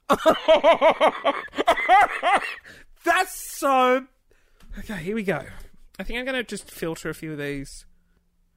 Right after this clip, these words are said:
But this one just makes the cut. "What did the paraplegic boy get for Christmas?" "Cancer." Oh, these are so inappropriate. Peter. "What's the first sign of aids?"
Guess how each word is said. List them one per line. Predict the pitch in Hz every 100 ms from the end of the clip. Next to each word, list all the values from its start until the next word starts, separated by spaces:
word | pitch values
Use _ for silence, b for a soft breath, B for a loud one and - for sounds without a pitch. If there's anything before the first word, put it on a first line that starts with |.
| _ _ _ _ _ _ -
But | 180
this | 208 233
one | 202
just | 190 190
makes | 160 -
the |
cut. | 160 160 143 - B B B
"What | 285 403
did | 392
the | 285
paraplegic | - 214 208 233 254 214 -
boy | 151 165
get | 175 -
for |
Christmas?" | - 247 - 160 151 - - _ _ _ _
"Cancer." | - 190 190 - 156 156 _ _ _ b b b b -
Oh, | - - - _ _ b b b b b -
these | - -
are |
so | - - - - 294 247 240
inappropriate. | 226 214 226 262 208 143 - - - _ _ _ _ _ _ _
Peter. | - 233 202 - _ _ _ _ _ _ _ _ _ _ _ _
"What's | 254 -
the | -
first | - 226 220 - - -
sign | 202 190
of | 180
aids?" | 180 170 147 - -